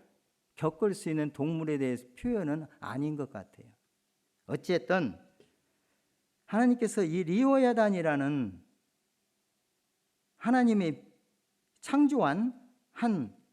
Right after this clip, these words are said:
사나운, 아주 포악한, 뒤에 보면은 교만한, 그렇게 말했어요. 오늘 교만한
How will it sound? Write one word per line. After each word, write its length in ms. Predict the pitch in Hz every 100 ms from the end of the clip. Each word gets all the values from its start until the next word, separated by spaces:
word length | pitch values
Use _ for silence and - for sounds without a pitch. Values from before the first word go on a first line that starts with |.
| _ _
사나운, 680 | - - - 285 254 131 82 _ _ _ _ _ _ _ _ _ _ _
아주 220 | - 139
포악한, 720 | - - 277 277 160 185 247 - _ _ _ _ _ _ _ _ _ _ _
뒤에 200 | 170 185
보면은 520 | 170 160 196 151 - _
교만한, 640 | - 127 160 180 208 127
그렇게 240 | 95 110 117
말했어요. 400 | 98 82 - 101
오늘 200 | - - _
교만한 440 | _ - 120 110